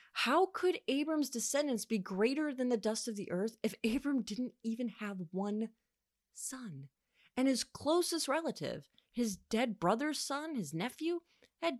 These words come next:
just left him. Yet Abram chooses to obey and worship God. Abram has made and will make more mistakes throughout this narrative, but he demonstrates time and time again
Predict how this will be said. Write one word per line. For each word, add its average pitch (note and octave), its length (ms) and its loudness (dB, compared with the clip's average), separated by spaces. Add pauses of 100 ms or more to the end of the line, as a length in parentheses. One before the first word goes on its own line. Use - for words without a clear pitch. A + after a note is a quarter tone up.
just - 400 -2
left G3 340 -8
him. D3 240 -14 (1500)
Yet E3 160 -6 (100)
Abram G3+ 300 0
chooses D3+ 640 -8 (680)
to - 140 -10
obey D#3 420 -6
and D3+ 140 -12
worship D#3+ 260 -14
God. - 240 -18 (1300)
Abram C4+ 260 4
has G#3+ 240 -2
made C3+ 300 -4
and F3+ 160 2
will F3 100 2
make F#3 400 0
more D#3 160 -4
mistakes - 540 -10
throughout - 320 -8
this E3 120 -14
narrative, - 440 -14 (200)
but E3+ 140 -4
he F3 160 -8
demonstrates E3 960 -6
time A#3 280 -8
and B3+ 120 -6
time G#3 180 -6
again E3+ 480 -4